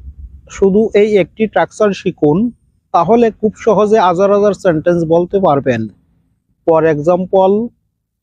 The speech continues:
তুমি কেন যাও? Why do you go? তুমি কেন খাও? Why do you eat? তুমি কেন লিখো? Why do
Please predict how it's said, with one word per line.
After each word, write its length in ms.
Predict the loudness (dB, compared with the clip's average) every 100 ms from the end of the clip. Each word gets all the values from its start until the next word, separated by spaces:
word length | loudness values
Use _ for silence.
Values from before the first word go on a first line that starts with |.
| _ _ _ _ 0
তুমি 200 | 2 2 0
কেন 140 | 0 0 2
যাও? 240 | 2 2 0 -6 _ _ _ _ 0
Why 140 | 2 0 0
do 80 | 2 2
you 100 | 2 2 2
go? 120 | 2 0 -2 _ _ _ _ _ _ _ _
তুমি 200 | 0 0 0 0
কেন 160 | 0 -2 -2
খাও? 300 | 0 2 2 0 -4 -18 _ _ _ _ _ _ 0
Why 180 | 2 2 2 2
do 100 | 2 2
you 100 | -2 -2 2 2
eat? 160 | 2 -4 _ _ _ _ _ _ _ _ _
তুমি 160 | 0 2 2
কেন 160 | 0 2 2 2
লিখো? 340 | 2 0 2 0 -4 _ _ _ _ _ _ _ 0
Why 160 | 2 2 0
do 80 | 2